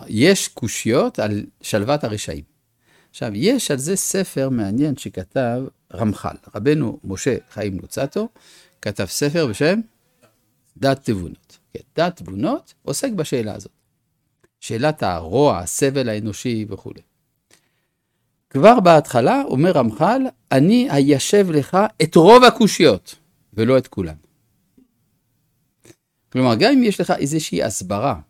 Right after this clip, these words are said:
לייסורין, ההסברה חייבת להיות חלקית. וכי, למשל, אם ייקח את ספר איוב,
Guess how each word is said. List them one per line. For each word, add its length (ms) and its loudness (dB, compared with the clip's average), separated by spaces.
לייסורין, 760 -6
ההסברה 520 -2
חייבת 920 -2
להיות 200 -2
חלקית. 580 -10
וכי, 840 -2
למשל, 240 -2
אם 280 -2
ייקח 500 -4
את 40 -18
ספר 300 -2
איוב, 340 -2